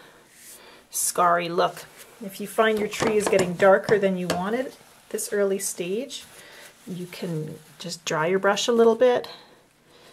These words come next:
and lift out some of that color with your damp brush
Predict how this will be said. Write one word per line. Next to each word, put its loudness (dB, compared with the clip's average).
and -4
lift -4
out -2
some -6
of -6
that -4
color 2
with -4
your -6
damp -6
brush 0